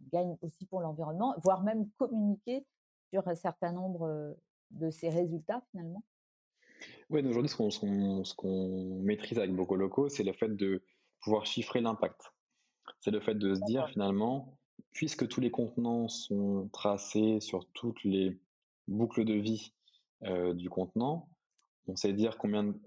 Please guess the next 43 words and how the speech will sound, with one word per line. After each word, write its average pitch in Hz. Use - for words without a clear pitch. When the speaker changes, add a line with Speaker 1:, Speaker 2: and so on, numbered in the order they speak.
Speaker 2:
le, 110
on 101
sait, 107
on 110
sait 113
dire 113
que -
le 101
contenant 117
aura 107
X 117
vie, 117
euh, 98
et 113
donc 143
qu'il 113
aura 107
économisé, 113
euh, 95
X, 127
euh, 95
déchets 113
par 101
rapport 107
au 107
produit 113
emballé, 113
euh, 104
équivalent. 107
Donc -
Speaker 1:
D'accord. -
Speaker 2:
ça, 143
on 127
peut 113
le 107
mesurer, 110
et -
on 95
sait, 113
on 101
va 101
le 98
mesurer, 110